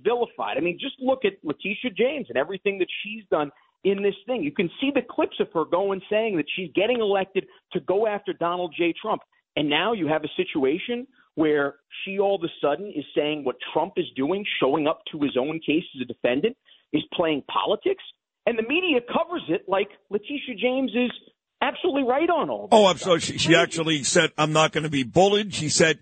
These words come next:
Speaker 2: "quote," she
Speaker 1: I
Speaker 2: said,
Speaker 1: know.
Speaker 2: quote, "I have nothing personal against Trump." And, uh, and actually Kelly, Greg Kelly,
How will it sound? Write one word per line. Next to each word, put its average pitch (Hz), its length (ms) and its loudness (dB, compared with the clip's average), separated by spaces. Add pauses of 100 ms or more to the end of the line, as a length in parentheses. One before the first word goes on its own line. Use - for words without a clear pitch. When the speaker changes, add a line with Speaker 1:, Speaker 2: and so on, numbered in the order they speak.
Speaker 2:
"quote," 208 480 4
she 302 80 -6
Speaker 1:
I - 40 -6
Speaker 2:
said, 302 180 4
Speaker 1:
know. 311 80 0
Speaker 2:
quote, 240 280 4 (220)
"I 214 160 6
have 208 200 0
nothing 226 480 -2
personal 180 500 2
against 156 400 2
Trump." 170 400 2
And, 147 260 0
uh, 143 280 4 (100)
and 151 140 -2
actually 175 260 2
Kelly, 330 380 2
Greg - 240 -2
Kelly, 269 320 0